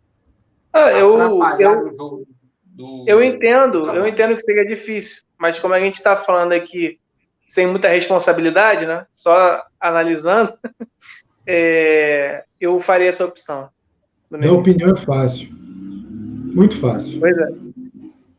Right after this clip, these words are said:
Speaker 3: Ah, é isso. Finalizamos os meias, vamos para os atacantes.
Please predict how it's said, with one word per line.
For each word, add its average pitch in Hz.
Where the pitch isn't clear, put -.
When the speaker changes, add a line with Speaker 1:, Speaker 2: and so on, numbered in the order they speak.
Speaker 3:
Ah, 226
é 247
isso. 190
Finalizamos 180
os 185
meias, 196
vamos 190
para 196
os 180
atacantes. 160